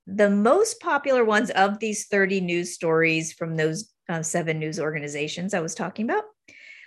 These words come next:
they focus mostly on stricter government regulations and restrictions. And this is either in the wildlife trade or, like, wild animal markets, or it's in industrial animal agribusiness. So that's kind of evenly split. So forty percent of the stories mention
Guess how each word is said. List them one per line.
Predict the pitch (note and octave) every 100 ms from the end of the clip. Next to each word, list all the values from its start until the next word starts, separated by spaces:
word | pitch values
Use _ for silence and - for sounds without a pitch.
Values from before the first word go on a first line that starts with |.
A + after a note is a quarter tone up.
| - _ _
they | B3+ C4
focus | - D4+ D4+ A3 - - -
mostly | G#3 A#3+ F#4+ G#4+ E4 C#4 A3
on | G#3+ G3+
stricter | - - B3 B3 C#4
government | A3+ G3 F#3+ G3 F#3+
regulations | E3+ F3 F3 E3 D#3+ D#3+ D#3+
and | E3
restrictions. | D#3+ D#3 - - - D3
And | D#3 E3+
this | -
is | E3 -
either | G#3+ C#4 D4+ -
in | G#3 G#3 G3+
the | F3
wildlife | E3 D#3+ G3 C4+ C#4 C#4 C4+
trade | - C4+ C4 C4 B3 -
or, | F3
like, | E3 C#3+ -
wild | D#3 F#3+ G#3+
animal | G#3+ G#3+
markets, | G#3+ G#3+ G#3+ - _ _ _ _ -
or | C4 C4
it's | G#3+ G#3 -
in | G#3 F#3
industrial | F3 E3 F3+ F3+ G3 F#3 E3+ E3
animal | E3 E3 D#3+ -
agribusiness. | D#3+ E3+ D#3 D3+ - E3
So | -
that's | E3 F3+ F3+
kind | - A3+
of | F#3+
evenly | - F#3+ F#3+ E3+ D#3+
split. | - - F3+ D#3+ -
So | - D#3+
forty | - G#3 A3+
percent | A3+ A3 A3+ G#3 F3+
of | E3+ -
the |
stories | D#3+ F#3 F3+ F3 F3
mention | E3+ E3 F3 E3